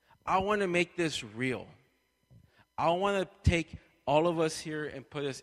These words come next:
into the story of the leper. In fact, I want you guys to play the character of the leper. And I will too. I want us to feel what it's like,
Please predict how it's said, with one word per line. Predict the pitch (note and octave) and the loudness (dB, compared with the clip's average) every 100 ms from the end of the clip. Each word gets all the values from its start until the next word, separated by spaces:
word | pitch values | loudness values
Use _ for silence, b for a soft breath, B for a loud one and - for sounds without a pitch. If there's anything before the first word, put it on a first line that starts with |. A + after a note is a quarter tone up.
| - | -10
into | D3+ D#3 - D3 | -8 -8 -6 -4
the | C3 | -4
story | - - - D#3+ D3 A2+ G2 G#2 - _ _ _ _ _ _ _ _ _ _ _ _ | -8 -10 -6 -2 0 0 -4 -12 -18 _ _ _ _ _ _ _ _ _ _ _ _
of | A#2+ | -10
the | A#2+ | -4
leper. | A#2+ - E2+ G#2+ - _ _ _ _ _ _ _ _ _ _ | -4 -6 -16 -18 -20 _ _ _ _ _ _ _ _ _ _
In | A#2 A2 | -14 -12
fact, | - E3 D3+ | -2 0 0
I | C3 | -2
want | C3 C3+ A#2 B2 | -4 -4 -6 -14
you | D#3 | -6
guys | C#3+ B2 - | -2 -2 -6
to | - | -14
play | - A2+ | -10 -10
the | F#2+ | -10
character | - C3+ A#2+ - G2 | -6 -6 -6 -12 -16
of | F#2+ | -14
the | |
leper. | F#2+ G2+ - - _ _ _ _ _ _ _ _ _ - | -14 -14 -16 -20 _ _ _ _ _ _ _ _ _ -14
And | G#2 | -10
I | |
will | B2 C3 | -8 -10
too. | A#2+ C3 G#2 F#2 _ _ _ _ _ _ _ _ _ _ _ _ _ _ _ | -12 -14 -14 -18 _ _ _ _ _ _ _ _ _ _ _ _ _ _ _
I | - | -6
want | D3 E3 E3 | -2 0 0
us | E3 - | -2 -4
to | C3 | -8
feel | - - F#3 E3 A2 F#2+ A2+ - - - | -8 -10 -4 -2 -2 -6 -14 -20 -20 -20
what | C3+ C#3 | -10 -8
it's | C3+ - | -6 -4
like, | C#3+ C#3+ A#2 - | 0 0 0 -10